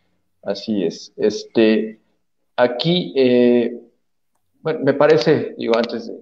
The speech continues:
de ir a otra cosa, me parece muy bien, David. Este, me da, eh, un gusto inmenso el, el que Disco Locos vaya a Guanajuato, es casi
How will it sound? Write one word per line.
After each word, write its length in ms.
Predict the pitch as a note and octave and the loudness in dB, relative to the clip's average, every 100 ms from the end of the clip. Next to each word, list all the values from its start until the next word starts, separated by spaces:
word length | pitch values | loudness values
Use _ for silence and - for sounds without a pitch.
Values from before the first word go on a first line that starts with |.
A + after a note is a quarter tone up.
| _ - | _ -16
de 200 | - - | -12 -6
ir 80 | A2+ | -4
a 40 | |
otra 160 | A2+ A#2 | -2 -4
cosa, 160 | A#2+ A#2 | -4 -8
me 100 | A2 | -4
parece 380 | A2 A#2 - A#2 | -4 -4 -6 -4
muy 220 | A#2+ B2+ | 0 0
bien, 320 | A#2+ C#3 D#3+ | 0 0 0
David. 220 | D3 A3 - - - _ _ _ - | -2 -4 -10 -14 -14 _ _ _ -8
Este, 840 | G#2 G2 - - G2+ G2+ F#2+ - - | -8 -8 -14 -4 0 2 0 -4 -6
me 160 | G#2 | -2
da, 360 | G#2+ A#2 A#2 - A2 | 2 4 4 0 -8
eh, 240 | G#2 F2+ - | -8 -10 -10
un 680 | A#2 A#2+ A#2 A2 G#2+ - _ _ _ | -6 -4 -2 -2 -4 -12 _ _ _
gusto 400 | B2+ B2 B2 G#2 | -10 -6 -4 -4
inmenso 800 | C3 C3 B2+ C3+ D3+ E3+ F#3+ G#3+ | -2 0 2 2 2 4 2 2
el, 200 | A2+ F#2+ F2+ - | 0 -2 -6 -8
el 180 | F#2 F2+ - | -10 -12 -18
que 160 | - F#2 F2 - _ _ _ - | -8 -6 -6 -8 _ _ _ -8
Disco 280 | A2 A#2 | -2 2
Locos 420 | A2+ A#2+ A#2+ A2+ A2+ | 4 4 2 2 2
vaya 400 | A2 A2+ G#2 F#2+ | 4 4 2 0
a 40 | |
Guanajuato, 640 | F#2 D#2+ E2 A2 A#2+ - C3+ | -4 -8 -2 0 0 0 -2
es 80 | |
casi 480 | - A2 - G#2 F2 | -4 -8 -6 -10 -10